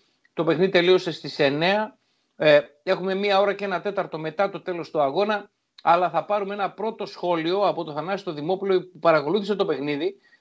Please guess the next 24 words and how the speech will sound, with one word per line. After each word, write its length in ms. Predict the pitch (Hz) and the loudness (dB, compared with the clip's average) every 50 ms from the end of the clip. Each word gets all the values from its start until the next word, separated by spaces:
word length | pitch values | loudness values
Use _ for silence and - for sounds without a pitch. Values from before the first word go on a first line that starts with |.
| _ - | _ 2
αφού 300 | - 151 175 - 208 202 | 4 4 4 4 2 -2
πρώτα 240 | - 208 208 185 175 | 0 -2 -2 -2 -4
σας 220 | 175 175 - - | -8 -8 -6 -2
πω 160 | - 190 196 | 0 2 4
ότι 680 | 196 185 185 - 185 175 170 165 160 156 151 147 143 131 - | 2 2 2 0 -2 0 2 2 0 0 -2 -4 -4 -4 -6
το 80 | 151 | -6
σχόλιο 400 | 143 - - 196 208 202 190 185 | -4 -2 2 2 2 4 4 2
του 80 | 170 147 | 2 2
Θανάση 320 | 156 151 175 202 196 202 | 0 0 0 0 -2 -2
του 80 | - 160 | -2 -6
Δημόπουλου 540 | 156 151 175 190 185 185 190 190 190 190 - _ _ _ _ _ _ | -4 -2 -2 -2 -2 -2 -2 -2 -2 -2 -4 _ _ _ _ _ _
το 120 | - 165 156 | -4 -4 -2
προσφέρει 720 | - 156 143 - - 196 196 196 190 202 196 196 - - _ _ _ _ | -2 -2 -4 -2 2 4 4 6 6 4 2 2 -2 -10 _ _ _ _
το 180 | - 165 156 - - | -4 -2 -2 0 4
Κάπου 320 | - 214 214 214 - 220 | 6 6 6 6 4 -2
στην 200 | 202 - - 190 | -8 -6 -4 -2
Πολύχνη, 520 | 170 185 190 196 214 196 156 156 143 135 131 | 0 0 2 2 0 -2 -2 -2 -4 -4 -2
το 80 | 139 | -4
οποίο 280 | 147 - - 196 185 165 | -4 -4 -2 -2 -2 -2
βρίσκεται 360 | 170 185 180 - 190 165 175 | -2 -4 -6 -4 -6 -6 -6
στη 160 | 160 - - | -6 -12 -10
Θήτα 280 | 143 - 196 196 190 165 | -6 -4 -2 0 0 2
Καρυπίδη 460 | - 170 156 156 - - 185 156 156 | 4 4 2 2 2 -2 -2 0 0
εννέα, 460 | 147 135 143 160 175 190 208 220 233 | 0 0 0 2 2 2 2 0 -2